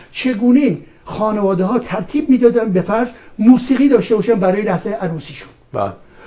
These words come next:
Speaker 1: زنان به نحوی در واقع فشار می‌آوردن که، اه، به اصطلاح حجاباشون رو پس بزنن. این جامعهٔ غیر رسمی هستش که مورد به اصطلاح، اه، توافق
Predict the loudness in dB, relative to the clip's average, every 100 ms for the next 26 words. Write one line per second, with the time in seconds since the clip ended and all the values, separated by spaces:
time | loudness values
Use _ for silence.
0 | -8 -2 -2 0 2 4 4 4 2 2
1 | 2 2 2 0 -2 -2 -4 -4 0 4
2 | 4 4 0 0 -2 0 0 -2 -12 _
3 | -4 0 2 2 -2 -2 0 2 2 4
4 | 2 0 -2 -4 -4 -6 -6 -8 -8 -8
5 | -10 -20 -20 -20 -8 4 4 6 2 2
6 | 2 2 0 0 2 2 2 0 -4 0
7 | 2 2 0 -4 -6 -4 -4 -4 -6 -20
8 | -8 -4 0 2 2 4 4 4 2 -4
9 | -2 -2 0 -2 -6 -12 -20 -6 -2 -2
10 | -2 0 2 2 2 2